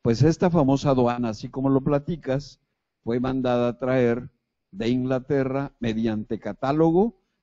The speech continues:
y todos los ladrillos que ustedes puedan ver aquí en la aduana, ladrillos rojos, macizos, que con el sol brillan de una manera extraordinaria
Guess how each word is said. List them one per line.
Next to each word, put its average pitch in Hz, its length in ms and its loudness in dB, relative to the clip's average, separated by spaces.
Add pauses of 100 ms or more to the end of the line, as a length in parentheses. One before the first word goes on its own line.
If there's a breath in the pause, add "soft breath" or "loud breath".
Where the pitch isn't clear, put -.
(120)
y 139 240 -2
todos 220 300 6
los 160 240 2
ladrillos 147 680 0
que 127 100 -6
ustedes 147 460 -4
puedan 131 500 -2
ver 107 320 -4 (960)
aquí 127 420 -4
en 127 140 0
la 107 60 0
aduana, 117 500 -4
ladrillos 110 640 -2
rojos, 123 580 -2
macizos, 117 800 -6 (380)
que 113 140 -4
con 117 200 0
el 110 140 0
sol 156 440 4 (360)
brillan 135 540 2
de 143 80 2
una 135 140 2
manera 127 320 2
extraordinaria 127 960 0